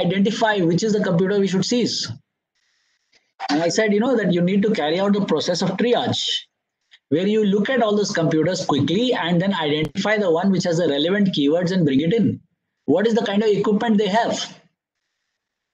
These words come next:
Actually, they had none. They had just, you know, put the people on a flight and sent them that, "Look, go and, you know, uh, seize the computer and bring it." But they had not gone prepared. And if you recall in that, uh, uh, you know, flow chart that I showed you,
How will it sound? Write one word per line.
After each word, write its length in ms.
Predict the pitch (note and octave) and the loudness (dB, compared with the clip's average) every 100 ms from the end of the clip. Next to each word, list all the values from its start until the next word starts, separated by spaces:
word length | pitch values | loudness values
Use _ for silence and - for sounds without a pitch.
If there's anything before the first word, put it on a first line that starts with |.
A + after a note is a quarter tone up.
| _ _ _ _ _ - B2 | _ _ _ _ _ -8 -4
Actually, 280 | A#2+ D#3 E3 | -2 0 0
they 60 | F3+ | 2
had 120 | G3 | 2
none. 160 | G#3 F3+ C3+ | 2 2 2
They 80 | F3 | 2
had 120 | F3 | 0
just, 140 | G#3 G3+ | 0 0
you 40 | G#3 | 0
know, 60 | G3 | 2
put 120 | G#3 | 2
the 80 | G#3+ G#3+ | 2 2
people 200 | G3+ G#3+ | 0 0
on 80 | G3+ | -2
a 80 | E3 | 0
flight 240 | E3+ F#3+ G3 | 0 0 0
and 120 | F#3+ | 0
sent 180 | F3 F#3+ | 0 2
them 100 | G3 G3 | 2 0
that, 100 | F3+ | 0
"Look, 180 | G3+ - - D#3 | 0 0 0 0
go 80 | D#3+ F3 | 0 0
and, 280 | F3 D#3+ E3+ | 0 0 0
you 40 | E3+ | 0
know, 100 | F3 F#3 D#3 D3 | 0 0 0 -2
uh, 80 | C#3 | 0
seize 180 | F#3+ G3 | 0 0
the 60 | F#3+ F3 | 0 0
computer 340 | E3 F3+ F#3+ F#3 | 0 0 0 0
and 120 | F#3 | 0
bring 120 | A3+ G3 | 0 -2
it." 120 | - _ _ _ _ _ _ _ | -6 _ _ _ _ _ _ _
But 140 | C#3 D3+ | -2 2
they 60 | |
had 120 | F3 F3+ | 2 2
not 180 | F#3+ G3 | 2 0
gone 180 | G3 F3 | 2 0
prepared. 500 | F3+ F#3+ G#3 A#3+ - B2 | 0 0 0 0 -2 0
And 200 | C#3+ C3 G3+ | 0 0 0
if 60 | C#3 | 0
you 80 | D#3+ | 0
recall 320 | E3 E3 G#3 G#3 | 0 2 2 2
in 40 | F#3+ | 2
that, 180 | F#3 D#3+ E3 | 0 0 0
uh, 340 | D#3+ C#3+ C3+ C#3 - _ _ C3 | 2 0 -2 -4 -18 _ _ -4
uh, 320 | C3+ C3 C3 C3 | -2 0 0 0
you 80 | E3 | 0
know, 80 | F3 E3 | 0 0
flow 120 | E3 F3+ F#3+ | 0 0 2
chart 180 | F#3+ F#3+ | 2 2
that 140 | F3+ | 0
I 0 | E3 | 2
showed 180 | E3 F3+ | 2 2
you, 80 | F#3+ | 2